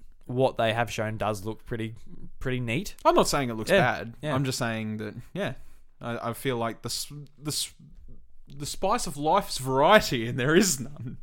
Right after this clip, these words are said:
Speaker 1: Mm.
Speaker 2: <laughs> There is none.
Speaker 1: And we'll also, we'll, a, a week or so ago, we were talking about that, uh, um, you know, going back to the Gigantamax forms, that, you know, um, if you play Let's Go Pikachu, you get the Pikachu.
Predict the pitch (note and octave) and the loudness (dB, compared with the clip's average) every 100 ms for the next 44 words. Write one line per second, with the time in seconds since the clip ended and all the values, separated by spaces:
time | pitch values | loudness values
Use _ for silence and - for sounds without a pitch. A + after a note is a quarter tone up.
0 | - C3+ A#2+ - - - - - - - | -8 -6 -6 -10 -12 -8 -8 -10 -16 -20
1 | - C#3+ C3+ D#3+ D#3+ A2 G2+ - - C#3+ | -14 -6 -2 -2 -4 -8 -10 -14 -14 -10
2 | D#3 E3+ G3 C#4+ C#4+ F3 D#3+ - - - | -2 2 2 6 6 6 0 -2 -14 -12
3 | C#3 - - - C#3 C#3+ F3 E3+ C#3+ B2+ | -12 -12 -18 -8 -2 0 0 0 2 2
4 | A#2+ B2+ C3 C#3+ C#3 D3 C3 C3+ B2+ A#2 | 2 2 4 2 2 0 0 0 -4 0
5 | B2 A#2+ G#2+ A#2+ A2 A2 G#2+ G#2+ - - | 2 2 -2 0 2 2 2 -2 -6 -14
6 | - - - - - - A#2 A#2 A2 - | -16 -18 -20 -20 -14 -6 -4 -4 -8 -4
7 | C#3 C3 B2+ - - - C#3 C#3+ B2 A#2 | -2 -2 -4 -12 -16 -12 0 2 4 0
8 | - A#2+ A2+ G#2+ A2+ A2+ A#2+ C3 A2 A2+ | -2 -2 -2 0 0 0 -2 -2 -2 -4
9 | G#2+ G2+ G#2 - G#2+ G#2 G2+ G2+ G2+ C#2+ | -4 -6 -4 -4 -4 -4 -6 -8 -10 -12
10 | G#2+ G#2 G#2+ A#2+ - A#2+ C#3 A#2+ A#2 A2 | -10 -8 -8 -10 -10 -4 2 2 2 -2
11 | - G#2+ D3+ C#3+ C#3 C3+ A#2 G#2+ A2 - | -2 -2 -2 0 0 0 -2 -6 -8 -6
12 | D#3 - - C#3+ C#3 C3 | -8 -8 -4 2 4 2